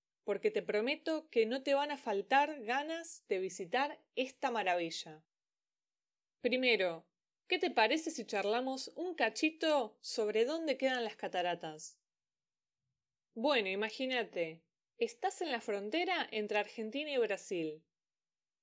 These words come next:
en medio de una selva que parece sacada de una película de Indiana Jones.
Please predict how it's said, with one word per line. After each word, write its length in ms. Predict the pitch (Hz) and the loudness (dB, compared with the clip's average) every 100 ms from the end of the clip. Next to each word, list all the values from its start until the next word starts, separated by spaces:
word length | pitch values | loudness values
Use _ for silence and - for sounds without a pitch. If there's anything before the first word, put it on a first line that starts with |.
| - | 0
en 200 | 240 254 | 2 2
medio 340 | 339 381 320 247 | 0 6 10 10
de 60 | |
una 240 | 247 254 226 | 8 0 -2
selva 560 | - 269 320 320 240 | 0 2 4 2 2
que 100 | 196 | 0
parece 480 | - 196 240 269 269 | -2 2 2 0 -6
sacada 720 | 262 190 175 240 294 294 233 | -6 -8 0 2 4 4 2
de 140 | 185 233 | 2 0
una 260 | 311 262 | 0 -2
película 460 | 196 208 226 247 196 | -2 -4 0 0 0
de 80 | 180 | -2
Indiana 400 | 180 196 196 175 | -2 0 -2 -4
Jones. 500 | 175 160 156 - | -4 -4 -8 -10